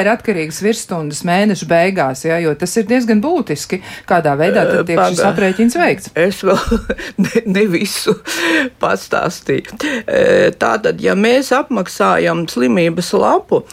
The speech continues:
Speaker 2: e, tad to lietu regulē likums par maternitātes un slimības apdrošināšanu, trīsdesmit sestais pants,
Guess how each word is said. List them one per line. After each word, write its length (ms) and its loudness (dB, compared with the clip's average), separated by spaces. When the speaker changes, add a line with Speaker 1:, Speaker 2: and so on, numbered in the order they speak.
Speaker 2:
e, 380 4
tad 360 -2
to 320 2
lietu 480 2
regulē 560 2
likums 560 0
par 160 0
maternitātes 720 -2
un 80 0
slimības 540 -2
apdrošināšanu, 880 0
trīsdesmit 480 -6
sestais 560 -2
pants, 460 2